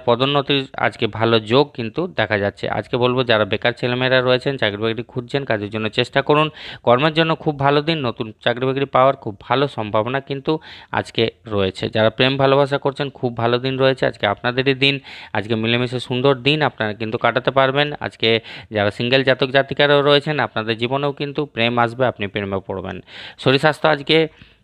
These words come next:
মধ্যম প্রকার রয়েছে, আর্থিক দিকটিও মধ্যম প্রকার, তবে ইনভেস্টমেন্ট করতে যাবেন না, লটারি কাটবেন না। পারিবারিক দিকটা একটু গন্ডগোল রয়েছে, অশান্তির সম্ভাবনা কিন্তু দেখা যাচ্ছে। আজকে কিন্তু বলবো দাম্পত্য জীবনের ক্ষেত্রে খুব ভালো দিন। অবশ্যই আপনি আপনার স্ত্রীর সঙ্গে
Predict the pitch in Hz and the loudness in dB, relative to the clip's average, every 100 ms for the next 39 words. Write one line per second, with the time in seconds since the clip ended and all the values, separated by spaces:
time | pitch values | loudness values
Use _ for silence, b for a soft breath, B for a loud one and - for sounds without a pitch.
0 | - 113 110 104 135 143 147 156 147 160 | -16 -6 -4 0 0 0 2 2 4 2
1 | 147 160 123 - 123 120 - 127 117 107 | 4 0 0 -4 -4 -4 -2 -2 -2 -2
2 | 127 131 139 151 127 110 113 120 135 147 | -4 -2 0 0 0 -2 0 0 -2 -4
3 | 143 147 139 143 139 143 151 143 117 120 | -4 -2 0 2 2 2 -2 0 0 0
4 | 113 110 95 98 95 98 113 117 127 131 | 0 0 -2 -6 -6 -2 0 0 0 0
5 | 135 131 135 123 - 131 123 123 123 117 | -4 -2 -2 -2 -2 -2 -2 0 2 2
6 | 113 147 131 120 107 113 113 104 104 110 | 2 0 -2 -2 -4 -4 -4 -2 -4 -4
7 | 107 135 170 139 95 92 95 - - - | -6 -8 -6 -4 0 0 0 -4 -6 -6
8 | B B B B - 135 156 170 185 175 | B B B B 0 0 0 0 0 0
9 | 170 165 165 135 131 127 151 156 143 143 | 2 2 2 0 0 0 -2 -2 -2 -2
10 | 147 135 139 - 139 - 165 156 147 151 | -2 -2 -6 -4 -6 -2 -2 0 2 2
11 | 151 160 - 131 165 - 165 117 - 117 | 2 -2 -2 0 0 2 4 2 0 -2
12 | 110 - 107 - 139 131 147 143 156 | -2 -4 -6 -4 -4 -2 -2 2 2